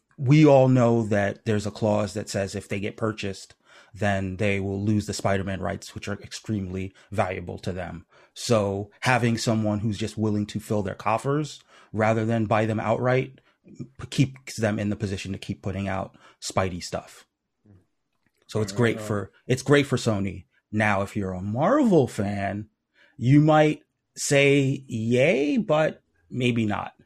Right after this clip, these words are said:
Speaker 1: You know, I think there are two possible pathways to where things could get a little hinky. You know, the first is that, you know, a lot of the articles said that, well, Netflix is back in the Marvel business,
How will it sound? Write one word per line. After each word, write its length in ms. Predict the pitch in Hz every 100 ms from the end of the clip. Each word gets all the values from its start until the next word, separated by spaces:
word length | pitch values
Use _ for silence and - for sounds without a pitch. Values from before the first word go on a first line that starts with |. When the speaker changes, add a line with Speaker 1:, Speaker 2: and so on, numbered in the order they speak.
| _ _ -
Speaker 1:
You 120 | 113
know, 100 | 107
I 160 | 113
think 200 | 107 135
there 140 | 135 120
are 60 |
two 320 | 113 - 185 160
possible 520 | - 139 131 110 117
pathways 840 | - 107 107 - 104 101 98 - - - - -
to 120 | 113
where 560 | 101 104 101 98 101 - _ _ _
things 200 | 131 120
could 120 | - 107
get 140 | 104
a 40 |
little 240 | 101 101 101
hinky. 500 | 101 95 98 101 - -
You 160 | 120
know, 120 | 113 107
the 80 |
first 340 | - 151 165 131
is 140 | 113
that, 300 | 107 104 - _ - _ -
you 120 | 113
know, 140 | 107
a 40 | 104
lot 200 | 107 107
of 60 |
the 80 | 113
articles 460 | 104 107 107 107 -
said 300 | 113 104 101
that, 200 | 101 98 _ _
well, 100 | 98
Netflix 400 | 113 151 131 -
is 100 | 117
back 240 | 104 107 143
in 60 |
the 80 | 143
Marvel 340 | 151 180 139 107
business, 560 | 104 92 90 - -